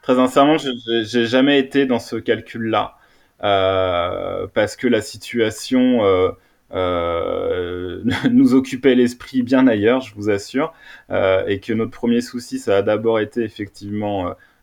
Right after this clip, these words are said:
euh, la santé, euh, des, des Rennaises, euh, des Rennaises, euh,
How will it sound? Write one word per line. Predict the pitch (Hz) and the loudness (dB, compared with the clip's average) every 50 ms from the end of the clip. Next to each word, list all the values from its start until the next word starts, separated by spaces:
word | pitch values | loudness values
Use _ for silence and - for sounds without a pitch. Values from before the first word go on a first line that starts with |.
| _ 92 | _ -6
euh, | 92 92 92 92 92 | -4 -2 -2 0 0
la | 98 98 101 | -2 -4 -4
santé, | - - 107 95 - - 107 107 104 98 | -4 -6 -8 -6 -4 -2 0 0 2 2
euh, | 95 95 92 92 | 2 2 2 0
des, | 90 98 101 98 92 92 | 0 -2 -2 -2 -2 -4
des | 95 98 98 95 | -4 -4 -2 -2
Rennaises, | 92 101 101 104 104 107 107 101 101 | -2 -2 -2 -2 -2 -2 -2 -2 -2
euh, | 98 92 90 87 87 82 - _ _ _ _ _ _ | -2 -2 0 -2 -4 -6 -10 _ _ _ _ _ _
des | 107 107 104 | -4 -4 -4
Rennaises, | 101 107 101 107 107 107 107 98 95 | -2 -2 -2 0 0 -2 -2 -2 -2
euh, | 95 92 90 87 87 87 87 85 85 90 - | -2 0 0 0 -2 -2 -2 -2 -4 -4 -4